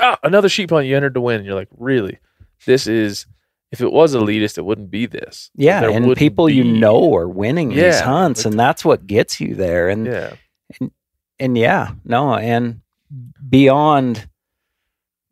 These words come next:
Speaker 2: you know, the state draws and, and all that, there is the wild sheep, and there are those opportunities. I mean, I'm a member, I'm a lifetime member of the Wild Sheep Foundation.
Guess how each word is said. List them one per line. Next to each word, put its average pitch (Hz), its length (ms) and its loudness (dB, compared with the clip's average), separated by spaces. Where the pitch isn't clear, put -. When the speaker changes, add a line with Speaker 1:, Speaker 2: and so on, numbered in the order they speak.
Speaker 2:
you 123 80 2
know, 98 240 0
the 104 180 -2
state 98 460 0
draws 92 540 -2
and, 90 180 -8
and 92 220 -10
all 92 180 -6
that, 95 240 -2
there 123 160 -4
is 131 200 -4
the 87 60 -8
wild 82 400 -10
sheep, - 340 -10
and 95 120 -10
there 101 180 -4
are 131 140 2
those 107 260 -2
opportunities. 98 800 -4
I 104 120 -2
mean, 104 240 -4
I'm 117 160 0
a 127 60 0
member, 110 640 0
I'm 117 100 -4
a 117 60 2
lifetime 139 580 2
member 131 280 2
of 123 80 0
the 113 60 0
Wild 101 400 2
Sheep - 320 -8
Foundation. 73 680 -12